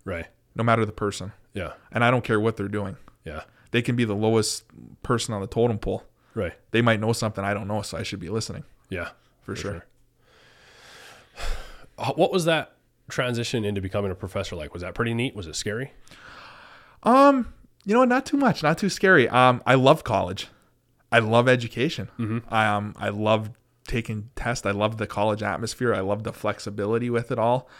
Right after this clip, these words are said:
Speaker 2: Um, it allows you to do different things on a daily basis,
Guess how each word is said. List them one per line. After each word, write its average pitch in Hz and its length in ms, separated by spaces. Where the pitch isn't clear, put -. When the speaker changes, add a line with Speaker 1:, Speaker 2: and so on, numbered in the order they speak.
Speaker 2:
Um, 98 480
it 127 80
allows 120 320
you 123 80
to 110 80
do 110 140
different 107 360
things 104 240
on 101 140
a 101 40
daily 101 300
basis, - 680